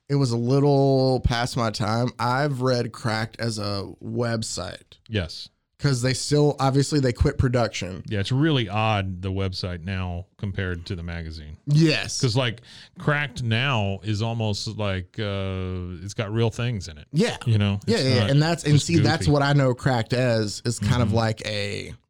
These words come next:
Speaker 2: Yeah.
Speaker 1: um, I don't wanna say a better BuzzFeed, but
Speaker 2: It kinda is, yeah.
Speaker 1: it kind of is.
Speaker 2: A lot of, lot of, uh,
Speaker 1: There's not quizzes or anything, but there's a lot of different articles
Speaker 2: Yeah.
Speaker 1: of just, like,
Speaker 2: Top
Speaker 1: you know,
Speaker 2: ten things to
Speaker 1: yeah.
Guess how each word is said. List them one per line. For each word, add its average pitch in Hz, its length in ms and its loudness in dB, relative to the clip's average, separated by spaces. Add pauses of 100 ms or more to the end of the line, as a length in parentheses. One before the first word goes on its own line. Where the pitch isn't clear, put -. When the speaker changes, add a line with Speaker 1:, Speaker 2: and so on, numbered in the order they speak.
Speaker 2:
Yeah. 90 220 -4 (640)
Speaker 1:
um, 104 560 -4 (500)
I - 60 -4
don't 147 160 0
wanna 127 160 0
say 120 240 -2
a 113 80 0
better 104 520 -2
BuzzFeed, 131 920 -2 (1120)
but 135 100 6
Speaker 2:
It 127 180 4
kinda 117 280 4
is, 117 340 0
yeah. 127 180 2
Speaker 1:
it 127 60 4
kind 143 260 2
of 123 100 0
is. 107 260 2
Speaker 2:
A 143 40 2
lot 147 240 2
of, 135 180 0
lot 123 220 0
of, 120 200 -2
uh, 113 360 0
Speaker 1:
There's 160 160 6
not 196 180 2
quizzes 160 420 2
or 175 60 2
anything, 175 300 2
but 156 100 0
there's 143 200 0
a 139 40 2
lot 147 160 4
of 143 80 2
different 135 300 0
articles 123 600 2
Speaker 2:
Yeah. 120 60 0
Speaker 1:
of 120 80 -2
just, 127 300 -4
like, 117 240 2
Speaker 2:
Top 160 180 0
Speaker 1:
you 120 60 0
know, - 80 0
Speaker 2:
ten 160 260 2
things 143 420 0
to 127 120 0
Speaker 1:
yeah. 127 80 4